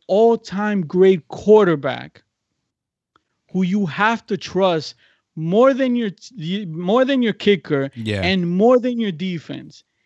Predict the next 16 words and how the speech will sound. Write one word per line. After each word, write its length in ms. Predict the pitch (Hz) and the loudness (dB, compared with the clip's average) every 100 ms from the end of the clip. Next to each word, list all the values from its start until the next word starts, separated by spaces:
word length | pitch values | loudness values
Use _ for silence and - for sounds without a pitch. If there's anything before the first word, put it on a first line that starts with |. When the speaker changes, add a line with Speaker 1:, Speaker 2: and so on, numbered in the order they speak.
| _ _ - | _ _ -8
Speaker 1:
And 220 | 240 254 | -4 -2
on 180 | 262 254 | -2 0
the 160 | 247 | 2
other 300 | 285 302 277 | 2 2 0
side, 440 | 233 - 254 262 214 | -2 -2 0 2 2
you 180 | 240 226 | 0 -2
have 380 | 220 247 214 220 _ _ 202 | 0 0 0 -6 _ _ 0
arg-, 360 | 254 247 190 _ _ | 2 2 -2 _ _
arguably 640 | 180 226 202 208 156 180 180 | 2 2 2 -4 -8 -6 -4
the 240 | 196 214 _ | -6 -8 _
other 680 | 262 403 349 294 214 160 - _ _ _ 160 | 0 2 2 2 2 2 -6 _ _ _ -6
greatest 640 | 202 269 277 262 247 - | 0 2 2 2 0 -2
player 340 | - 233 240 214 | 2 2 4 0
to 180 | 226 | -2
do 360 | 175 254 294 240 | -4 0 2 4
it, 240 | 180 185 | 2 2